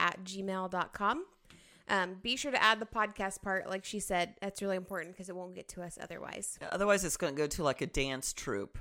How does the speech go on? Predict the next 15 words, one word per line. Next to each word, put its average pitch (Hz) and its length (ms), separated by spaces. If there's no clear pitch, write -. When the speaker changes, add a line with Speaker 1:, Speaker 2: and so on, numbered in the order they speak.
Speaker 2:
<laughs> - 240
Speaker 1:
Or, 285 140
like, 285 200
it 233 120
was 269 200
a 240 260
weightlifting 233 1040
or 160 40
Speaker 2:
Yeah, 151 140
Speaker 1:
something. - 180
Speaker 2:
yeah. 139 300
Speaker 1:
<laughs> - 40
Yeah. - 100
Speaker 2:
So, 135 200
yeah, 139 260